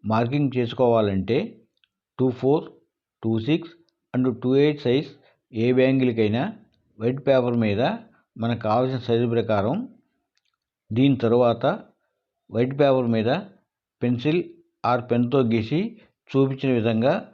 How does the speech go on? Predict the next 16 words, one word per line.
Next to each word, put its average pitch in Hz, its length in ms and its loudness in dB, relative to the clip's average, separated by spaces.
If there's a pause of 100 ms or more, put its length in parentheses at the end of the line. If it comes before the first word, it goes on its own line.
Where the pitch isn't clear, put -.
(240)
తయారు 123 240 2
చేసుకోవలను. 92 680 -4 (2000)
టూ 131 200 -4
ఫోర్ 123 280 -4
సైజ్ 127 300 -8 (520)
థ్రెడ్ 113 260 -6
బ్యాంగిల్ 110 400 -2
పైన 98 260 -4 (640)
డిజైన్ 117 360 -2
చేసే 117 280 -2
ముందు 104 360 -2 (600)
వైట్ 120 240 -6
పేపర్ 113 380 0
మీద 101 240 -4 (600)
పెన్తో 110 400 -2
కానీ 104 300 -2